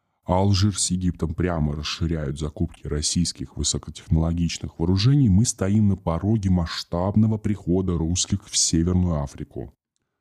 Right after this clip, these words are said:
Словом, времена наступают интереснейшие.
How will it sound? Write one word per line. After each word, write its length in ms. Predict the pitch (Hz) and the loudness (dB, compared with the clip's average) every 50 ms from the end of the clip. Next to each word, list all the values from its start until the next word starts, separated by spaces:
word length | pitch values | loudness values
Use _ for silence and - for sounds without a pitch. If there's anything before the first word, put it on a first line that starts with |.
| _ - | _ -2
Словом, 520 | - - - 107 113 123 110 101 95 90 | -2 2 4 6 6 6 6 6 6 6
времена 380 | 85 87 95 95 90 95 117 131 | 4 4 2 2 2 4 4 4
наступают 640 | 131 117 - - 104 - - 101 98 95 90 - | 4 2 0 -2 -4 -4 -2 0 0 0 0 2
интереснейшие. 1000 | 101 95 - - 92 90 80 73 - - 76 71 - - - 62 62 58 - - | 2 2 2 2 2 0 0 0 -2 -6 -6 -6 -6 -6 -6 -6 -8 -8 -10 -14